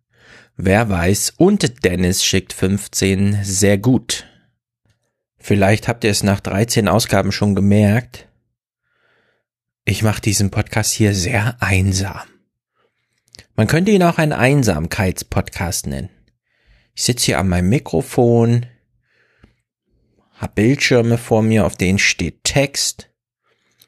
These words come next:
Ich achte aber penibel drauf, ganz alleine in der Wohnung zu sein, um nicht gestört zu werden. Und wenn ich Lust drauf hätte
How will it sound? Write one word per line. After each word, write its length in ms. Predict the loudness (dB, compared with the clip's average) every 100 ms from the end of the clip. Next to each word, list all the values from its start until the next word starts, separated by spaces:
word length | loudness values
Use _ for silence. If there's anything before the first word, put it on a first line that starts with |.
| _ _
Ich 120 | -8
achte 280 | -4 -2 0
aber 180 | 2 0
penibel 480 | 0 0 4 4 2
drauf, 500 | 2 4 4 2 -2
ganz 360 | 0 2 4
alleine 400 | 4 4 4 4
in 80 | 4
der 160 | 4 2
Wohnung 360 | 2 2 0
zu 200 | -2 -4
sein, 560 | 0 0 2 0 -2 -6 _ _ _ -20 -20 _
um 180 | 0 4
nicht 240 | 4 2 -2
gestört 560 | -2 -2 0 0 -2
zu 180 | -4 -4
werden. 500 | -4 -4 -2 -2 -2 -6 _ _ _ _ _ _ _ _ _ _ _ _
Und 280 | -4 -2 0
wenn 120 | 0
ich 180 | 0 0
Lust 440 | 2 2 2 -2
drauf 240 | 0 -2 0
hätte 480 | -4 0 0 0